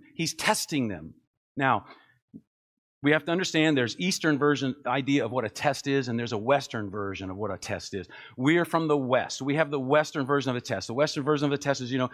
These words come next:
you go through, you answer the right answers, you get a grade, and then it's done. You move on. You get a good grade, you get a bad grade, whatever. The Eastern version of a test is, is, is, is significantly different, and this will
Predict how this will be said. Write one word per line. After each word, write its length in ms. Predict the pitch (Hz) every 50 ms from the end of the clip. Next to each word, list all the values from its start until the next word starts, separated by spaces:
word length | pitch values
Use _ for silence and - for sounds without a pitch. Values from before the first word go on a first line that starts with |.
| - - -
you 100 | - 117
go 240 | 107 123 156 147 147
through, 160 | - 151 143
you 160 | 131 117 113
answer 240 | 127 151 160 - -
the 80 | 131 135
right 180 | 131 123 120
answers, 380 | 123 135 143 139 139 139 113 113
you 80 | 135 131
get 180 | 117 208 170
a 60 | 151
grade, 680 | 120 107 110 117 113 110 120 123 113 113 120 117 113 - - - - -
and 100 | 135 147
then 100 | 170 202
it's 140 | 196 -
done. 440 | 143 135 151 165 233 214 - - - - _ -
You 100 | 156 143
move 220 | 170 202 208 180
on. 380 | 190 202 180 131 92 87 76 - _ _ _ _ _ _ _ _ _ _ _
You 80 | - 110
get 100 | 143 147
a 40 | 131
good 180 | 139 190 202
grade, 240 | 170 240 247 233 226
you 80 | 190 170
get 100 | 202 185
a 40 |
bad 260 | 151 - 135 101 95 -
grade, 240 | - - - - _ _ _
whatever. 400 | - 160 143 101 78 71 - _ _ _ _ _ _ _ _ -
The 100 | 160 160 -
Eastern 560 | 196 220 285 277 - - 202 185 170 151 131 - - - -
version 400 | - 139 170 196 202 185 139 170
of 80 | 160 147
a 60 | 151
test 320 | - - 185 170 - -
is, 100 | 135 123 165 -
is, 140 | - 185 135 123
is, 220 | - 165 131 - -
is 200 | - 151 - -
significantly 560 | 185 180 214 226 208 214 196 185 160 151 139
different, 400 | 131 147 143 139 - 113 101 104 - - - _ - -
and 120 | - 131
this 220 | 131 175 185 - -
will 240 | 160 151 143 -